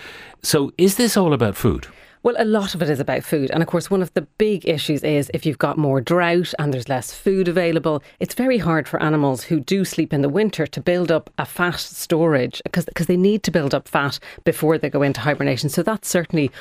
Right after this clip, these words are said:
Speaker 2: one of the things that researchers are concerned about. If there isn't enough food,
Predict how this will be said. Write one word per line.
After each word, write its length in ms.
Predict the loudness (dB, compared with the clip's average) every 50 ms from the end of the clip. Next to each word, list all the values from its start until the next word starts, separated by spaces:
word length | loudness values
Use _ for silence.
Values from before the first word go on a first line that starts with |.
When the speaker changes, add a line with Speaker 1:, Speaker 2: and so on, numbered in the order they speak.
| -20 _ -2
Speaker 2:
one 220 | 0 2 4 2
of 100 | 2 0
the 100 | 0 -4
things 360 | 0 0 2 2 2 2 0
that 140 | 0 -2 0
researchers 520 | 0 -2 0 0 -2 -2 0 -2 -2 0
are 140 | 2 0 0
concerned 520 | 0 0 -4 -2 0 0 2 2 2 2 2
about. 300 | 0 -2 -2 -4 -4 -6 -12 -20 -12
If 60 | _
there 100 | 0 2
isn't 220 | 2 2 2 2 0
enough 180 | 0 0 0
food, 520 | -2 -2 -2 0 2 2 2 0 0 -2